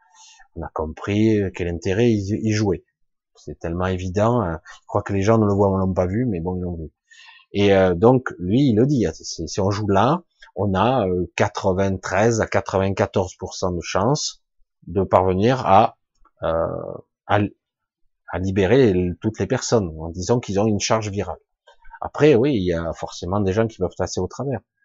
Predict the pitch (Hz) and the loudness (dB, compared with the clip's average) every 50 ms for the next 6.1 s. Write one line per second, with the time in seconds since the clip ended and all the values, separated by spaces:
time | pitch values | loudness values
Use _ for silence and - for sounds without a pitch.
0 | _ _ _ _ _ _ _ _ _ _ - - - - - - - - _ _ | _ _ _ _ _ _ _ _ _ _ 6 8 10 10 8 8 2 -8 _ _
1 | _ _ _ - - - 110 113 117 113 - 143 135 151 156 143 - - - - | _ _ _ -6 -2 0 2 2 2 2 2 4 4 4 4 2 0 -6 -8 -6
2 | 98 - 104 107 - 123 - - - - 151 143 123 - - _ _ - 90 87 | 0 2 2 4 4 2 0 -2 -4 -4 -4 -4 -4 -6 -12 _ _ -14 -14 -12
3 | 92 90 90 107 101 85 80 - - _ _ _ _ _ _ _ _ - - 85 | -10 -4 -2 0 0 0 -2 -4 -10 _ _ _ _ _ _ _ _ -8 -2 0
4 | 87 95 98 104 107 104 - 117 113 - 113 127 127 120 107 - - 92 90 - | 0 2 2 2 2 2 2 0 -2 0 0 0 2 2 0 0 -2 -2 0 2
5 | 107 113 120 113 107 90 98 101 - 107 95 101 101 92 90 95 107 135 160 147 | 2 4 4 2 2 0 -2 -6 -8 -6 -6 -2 -2 -2 0 0 0 0 0 0
6 | 113 95 | -2 -4